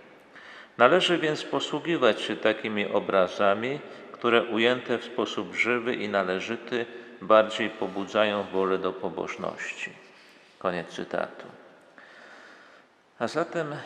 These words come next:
mamy jakieś, powiedzmy, ikony, święte obrazy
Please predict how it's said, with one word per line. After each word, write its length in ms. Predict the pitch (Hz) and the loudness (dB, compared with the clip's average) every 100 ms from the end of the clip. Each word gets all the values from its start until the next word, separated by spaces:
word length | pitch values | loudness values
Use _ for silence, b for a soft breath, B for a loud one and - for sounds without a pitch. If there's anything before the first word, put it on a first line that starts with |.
| B | B
mamy 440 | 135 143 139 110 101 | 4 6 6 4 4
jakieś, 720 | 98 92 - 104 - - 120 101 90 - - | 2 0 -4 -4 -2 -2 -2 -4 -6 -14 -12
powiedzmy, 500 | 95 101 101 - 98 | -4 -2 -4 -6 -8
ikony, 760 | - - - 104 104 101 95 95 98 - - | -8 -8 4 4 6 2 -2 -4 -8 -14 -12
święte 440 | - 101 95 95 | -4 -4 -4 -4
obrazy 800 | 92 - 95 98 98 - 101 | -6 -2 4 4 4 -2 -6